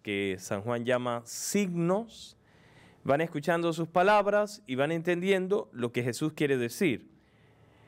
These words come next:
Solo que resulta ser muy grande,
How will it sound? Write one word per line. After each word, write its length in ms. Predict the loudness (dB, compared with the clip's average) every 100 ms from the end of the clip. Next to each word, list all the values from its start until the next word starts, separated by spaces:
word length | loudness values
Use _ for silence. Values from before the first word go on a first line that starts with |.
| -20 -20 -14
Solo 360 | 0 2 2 2
que 420 | 4 4 2 -4
resulta 840 | -8 -4 -2 -2 2 4 4 0 -12
ser 360 | -18 -4 -2 0
muy 200 | 0 2
grande, 640 | 2 4 2 -4 -6